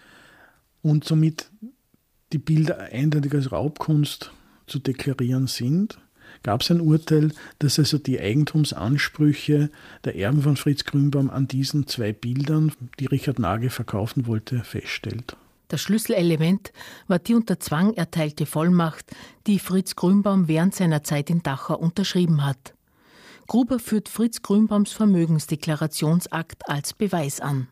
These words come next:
Speaker 1: Der Akt schlussendlich endet mit "gesperrt und erledigt". Punktum, aus, nichts mehr da. Aber wie das gesamte Vermögen der österreichischen und der deutschen Juden,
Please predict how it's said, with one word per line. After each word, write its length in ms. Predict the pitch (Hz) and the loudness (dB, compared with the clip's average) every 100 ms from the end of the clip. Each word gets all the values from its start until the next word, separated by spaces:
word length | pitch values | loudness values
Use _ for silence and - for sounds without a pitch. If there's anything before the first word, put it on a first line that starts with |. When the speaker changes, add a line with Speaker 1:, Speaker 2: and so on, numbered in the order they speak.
| _ _ _ | _ _ _
Speaker 1:
Der 120 | 156 139 - - - | -6 -6 -8 -18 -10
Akt 280 | - 160 - | -8 -6 -2
schlussendlich 540 | 185 180 170 185 185 | -2 -2 -2 0 -2
endet 480 | 147 147 180 220 - | -2 -4 -2 -4 -4
mit 180 | 185 - | -6 -4
"gesperrt 440 | 170 - 127 151 | -8 -4 -6 -4
und 140 | 175 196 | -4 -2
erledigt". 640 | 208 190 123 - - _ _ _ _ _ _ - | -2 -4 -6 -16 -20 _ _ _ _ _ _ -2
Punktum, 380 | 214 - 123 | -2 -2 -8
aus, 360 | - 165 - - | -4 -6 -6 -6
nichts 180 | 165 - | -6 -2
mehr 120 | 202 | -2
da. 280 | 160 80 - _ - - | -2 -6 -12 _ -20 -6
Aber 160 | 156 156 | 0 2
wie 140 | 180 | 2
das 220 | 180 190 | 0 -2
gesamte 380 | 202 190 226 247 | 0 2 2 0
Vermögen 540 | 233 196 151 127 131 117 - - - | 0 2 0 -2 -6 -10 -18 -18 -4
der 180 | 143 127 | -4 -2
österreichischen 680 | 135 - 135 135 139 - 151 | -4 -2 -2 -2 -2 -2 -2
und 120 | 135 | -2
der 80 | 127 | -4
deutschen 420 | 113 101 - 131 | -4 -6 -6 -4
Juden, 440 | 117 120 117 107 | -4 -6 -8 -10